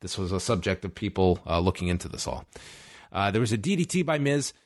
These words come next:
Then he went into the It Kicks. I got distracted during this match because Corey Graves was ragging on New Jersey, mentioning, "This is a state where it's, it's legal to make a left turn." I was like, "What does that mean?"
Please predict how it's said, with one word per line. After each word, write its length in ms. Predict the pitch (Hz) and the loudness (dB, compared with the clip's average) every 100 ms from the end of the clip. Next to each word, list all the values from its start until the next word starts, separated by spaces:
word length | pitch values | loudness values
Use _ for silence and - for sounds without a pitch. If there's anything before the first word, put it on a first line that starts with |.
| _ | _
Then 120 | 156 | 0
he 80 | 165 | 2
went 180 | 151 147 | 2 2
into 280 | 143 139 | 2 0
the 280 | 117 117 113 - | 2 2 2 0
It 180 | 190 | -4
Kicks. 440 | - 180 180 - - _ _ _ _ _ _ _ _ _ _ _ _ _ - | -2 -2 -2 -4 -10 _ _ _ _ _ _ _ _ _ _ _ _ _ -2
I 260 | 175 208 | 2 2
got 320 | 160 143 135 | 2 2 0
distracted 560 | 117 - 98 110 - 107 | -2 -4 0 -2 -2 -4
during 200 | 101 92 | -2 -2
this 140 | 85 | -6
match 280 | 107 98 - | -2 -4 -4
because 240 | 113 101 92 | -8 -8 -8
Corey 300 | - 175 190 | -2 0 0
Graves 560 | 139 135 135 107 - _ _ _ - | 2 2 2 0 -6 _ _ _ -6
was 320 | 120 101 - _ | -2 -2 -4 _
ragging 420 | 104 127 156 160 | -4 0 2 2
on 140 | 151 135 | 2 2
New 100 | 117 | 0
Jersey, 500 | 95 127 131 101 98 | 0 2 2 0 -2
mentioning, 560 | 98 107 113 101 95 - _ _ - | -2 -2 0 -2 -4 -8 _ _ 0
"This 180 | 196 | 2
is 100 | 190 | 4
a 60 | 156 | 4
state 400 | - - 160 165 | 2 2 2 2
where 140 | 143 | 0
it's, 280 | 135 - - _ | 0 -4 -8 _
it's 220 | 110 113 90 | -12 -10 -6
legal 400 | 113 185 160 143 | 0 2 2 2
to 100 | 131 | 2
make 220 | 131 131 | 2 0
a 40 | |
left 300 | 104 139 - | 0 -2 -4
turn." 400 | - 147 131 87 _ _ _ _ _ _ _ - | -6 -2 -2 -4 _ _ _ _ _ _ _ -14
I 40 | |
was 100 | 95 | -8
like, 140 | 110 | -4
"What 100 | - | 0
does 120 | 233 156 | 2 2
that 200 | 185 123 | 0 -4
mean?" 200 | 82 | -12